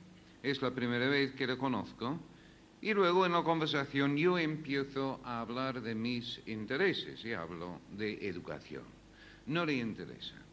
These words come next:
Hablo de familia, tampoco le interesa. Hablo de teatro, tampoco le interesa.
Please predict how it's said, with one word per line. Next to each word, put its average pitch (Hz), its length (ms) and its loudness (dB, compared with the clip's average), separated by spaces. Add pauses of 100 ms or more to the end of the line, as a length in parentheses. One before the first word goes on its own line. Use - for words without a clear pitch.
(360)
Hablo 117 360 2
de 117 100 2
familia, 120 540 2
tampoco 123 500 -2
le 123 160 0
interesa. 123 640 2
Hablo 147 420 2
de 135 140 0
teatro, 135 580 2
tampoco 123 520 -4
le 143 100 0
interesa. 139 600 0